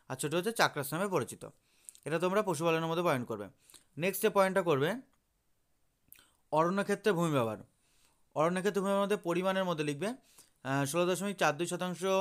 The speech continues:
অঞ্চল বনভূমি দ্বারা আবৃত। বৈশিষ্ট্য, প্রধান বৈশিষ্ট্য কী? দেশের পশ্চিম প্রান্তে অবস্থিত আন্দিজ পর্বতমালাতে স্বল্পবর্গীয় অরণ্যের প্রাধান্য দেখা যায়। এখানকার তিয়েরা দেল ফিউগো দ্বীপটি নাতিশীতোষ্ণ বনভূমির জন্য বিখ্যাত। তো নাতিশীতোষ্ণ বনভূমি এখানে দেখা যায়,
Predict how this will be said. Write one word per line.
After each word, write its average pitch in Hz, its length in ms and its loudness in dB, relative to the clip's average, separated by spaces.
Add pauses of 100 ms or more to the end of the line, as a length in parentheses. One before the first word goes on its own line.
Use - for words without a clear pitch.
(500)
অঞ্চল 165 300 2
বনভূমি 160 320 0
দ্বারা 180 200 6
আবৃত। 120 360 -2 (680)
বৈশিষ্ট্য, 170 500 -2
প্রধান 170 320 -4
বৈশিষ্ট্য 170 340 -2
কী? 214 160 -6 (680)
দেশের 165 300 0
পশ্চিম 180 400 -2
প্রান্তে 185 280 2
অবস্থিত 180 320 0
আন্দিজ 170 340 0
পর্বতমালাতে 175 720 0 (500)
স্বল্পবর্গীয় 175 600 2
অরণ্যের 175 280 2
প্রাধান্য 170 340 0
দেখা 131 240 0
যায়। 104 220 -8 (800)
এখানকার 190 480 2
তিয়েরা 180 360 4
দেল 190 240 4
ফিউগো 170 360 0
দ্বীপটি 180 520 -2 (400)
নাতিশীতোষ্ণ 156 720 0
বনভূমির 160 340 0
জন্য 175 160 -2
বিখ্যাত। 147 360 -4
তো 123 120 -6
নাতিশীতোষ্ণ 139 360 -4
বনভূমি 170 260 -6
এখানে 185 160 -6
দেখা 120 200 -4
যায়, 107 120 -6